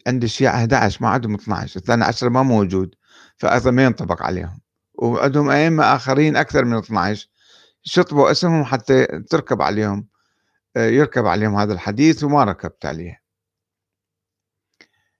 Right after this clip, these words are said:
آه، أنت مشكلتك، أنت ضيعت الصوبين، لا أنت تتبع مدرسة أهل البيت،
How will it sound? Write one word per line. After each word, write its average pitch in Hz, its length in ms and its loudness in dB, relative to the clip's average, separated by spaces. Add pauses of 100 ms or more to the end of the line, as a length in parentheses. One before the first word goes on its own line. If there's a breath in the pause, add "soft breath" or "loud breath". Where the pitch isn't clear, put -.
(300)
آه، 120 260 0
أنت 135 460 -6
مشكلتك، 123 880 -6
أنت 139 440 -4 (560)
ضيعت 127 480 4
الصوبين، 98 680 0
لا 127 300 0
أنت 117 180 -8
تتبع - 520 -6
مدرسة 98 540 -10
أهل 92 180 -10
البيت، 120 520 -2